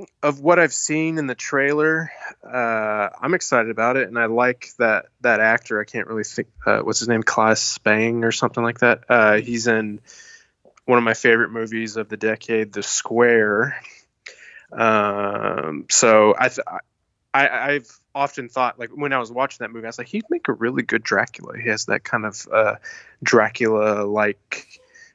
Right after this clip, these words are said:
characteristics, and so it's kinda cool. It just seems like perfect casting, um,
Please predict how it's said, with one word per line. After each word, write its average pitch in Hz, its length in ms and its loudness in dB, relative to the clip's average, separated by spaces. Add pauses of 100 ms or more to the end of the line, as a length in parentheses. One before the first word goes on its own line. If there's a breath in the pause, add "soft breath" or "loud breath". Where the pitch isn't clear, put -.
(120)
characteristics, - 1200 -2
and 110 300 0
so 107 320 2
it's 101 200 -2
kinda 123 200 0
cool. 117 420 -4
It 117 180 -2
just 120 200 -4
seems 135 160 -2
like 117 140 2
perfect - 380 -2
casting, - 540 -2 (480 loud breath)
um, 110 480 0